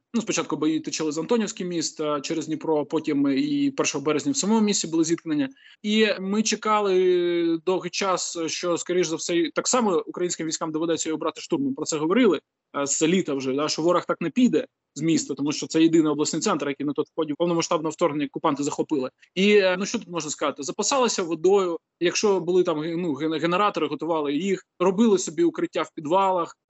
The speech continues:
на випадок обстрілів. Ну, і як люди говорили в той, в, в той період, ти не чуєш снаряд, який в тебе летить. Як би ти не готувався, да, то с-, абсолютно несподівано може пролетіти там, да, снаряд, і все, ну, якби ти загинеш. Сподівалися на Боже милосердя.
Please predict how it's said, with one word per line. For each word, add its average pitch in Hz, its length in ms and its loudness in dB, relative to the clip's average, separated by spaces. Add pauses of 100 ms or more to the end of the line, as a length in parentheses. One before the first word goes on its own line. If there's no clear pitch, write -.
на 175 100 0
випадок 175 360 0
обстрілів. 156 400 -2 (240)
Ну, 285 100 2
і 269 100 4
як 226 180 2
люди 208 200 0
говорили 185 300 2
в - 40 -8
той, 185 180 0 (220)
в, 151 120 -12 (120)
в 190 180 -10
той 180 120 0
період, 185 400 2
ти 175 100 -2
не 180 100 0
чуєш 220 260 2
снаряд, 160 300 0
який 147 180 -8
в - 40 -16
тебе 139 200 -2
летить. 135 360 -8
Як 160 160 -2
би 165 60 -6
ти 165 120 -6
не 170 80 -2
готувався, 180 520 0
да, 151 160 -6
то 151 120 -12
с-, 156 160 -8
абсолютно 160 480 -4
несподівано 156 600 -2
може 147 240 -4
пролетіти 147 720 -4
там, 139 160 -6
да, 143 140 -6 (280)
снаряд, 190 440 2
і 156 40 -2
все, 143 380 -8
ну, 143 100 -6
якби 139 200 -8
ти 170 120 -6
загинеш. 151 400 -4 (100)
Сподівалися 196 840 0
на 156 380 -4
Боже 156 280 -4
милосердя. 170 720 -2